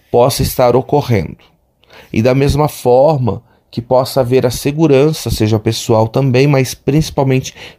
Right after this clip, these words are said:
patrimonial do bem público que lá dentro nós temos. Então, a direção administrativa e de planejamento,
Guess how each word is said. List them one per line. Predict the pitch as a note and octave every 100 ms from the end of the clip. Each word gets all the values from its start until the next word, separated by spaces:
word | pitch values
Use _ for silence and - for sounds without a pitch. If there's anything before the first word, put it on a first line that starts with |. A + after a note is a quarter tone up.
| _
patrimonial | - E3+ - E3 D#3 D3 C#3 C3
do | C3
bem | C3 D3 D#3+
público | - C3+ A2+ - A2+
que | A#2+
lá | A#2
dentro | A2 A#2 B2
nós | A#2+ -
temos. | - D#2+ - - - _ _ - - -
Então, | A2+ A#2+ C#3+ -
a | D3+ E3+
direção | E3+ D#3 D3 - C3 A#2+
administrativa | A2+ G#2+ G#2+ A2 G#2 A#2 G#2+ G#2
e |
de | G#2
planejamento, | G#2+ G2 G2 F#2 F#2 G2 C3+ C#3+ -